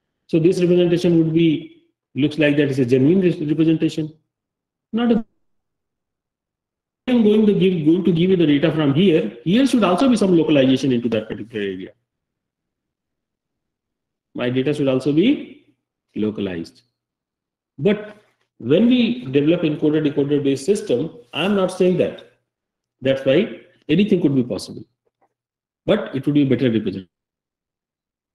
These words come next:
Say that no, make this data, for example, somewhere here.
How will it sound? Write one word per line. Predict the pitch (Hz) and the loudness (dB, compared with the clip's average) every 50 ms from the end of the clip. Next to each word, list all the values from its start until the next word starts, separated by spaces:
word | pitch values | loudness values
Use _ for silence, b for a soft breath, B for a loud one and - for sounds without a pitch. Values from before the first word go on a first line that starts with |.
| _ _ _ _ _ _ _ _ _ _ - | _ _ _ _ _ _ _ _ _ _ -6
Say | 156 156 - 160 143 165 175 170 - - | -4 0 0 2 2 0 -2 -4 -6 -2
that | - 131 131 147 | -2 0 2 2
no, | 147 156 160 160 139 - - - - - _ _ _ _ _ _ _ _ _ | 2 4 4 2 0 -2 -4 -10 -16 -20 _ _ _ _ _ _ _ _ _
make | 131 139 147 147 147 | 0 0 0 2 0
this | 151 143 | -2 0
data, | 135 139 131 139 139 131 | 0 0 0 0 0 -2
for | 131 - - - - 123 117 | -4 -8 -14 -12 -8 -6 -4
example, | 120 120 120 117 117 117 123 | -2 -2 -2 -2 -2 -4 -6
somewhere | 120 - 120 113 117 117 113 | -4 -4 -4 -4 -2 -4 -4
here. | 107 110 117 104 90 | -4 -2 -4 -4 -4